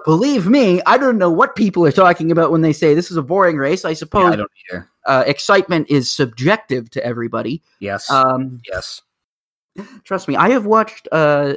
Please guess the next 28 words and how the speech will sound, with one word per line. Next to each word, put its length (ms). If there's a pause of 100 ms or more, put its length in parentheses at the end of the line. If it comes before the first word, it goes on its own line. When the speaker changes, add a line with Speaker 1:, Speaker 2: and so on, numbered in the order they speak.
(120)
Speaker 1:
single-seater 920
European 880
or 260
Asian 440
racing 640
series 500
with 140 (520)
six 220
cars 420
line 240
up 120
on 140
the 80
grid, 420 (300)
and 100
I 80
could 140
still 200
find 340
something 640
to 160
enjoy 380
about 240
it, 100 (180)
even 280
with 140
no 220
cautions. 680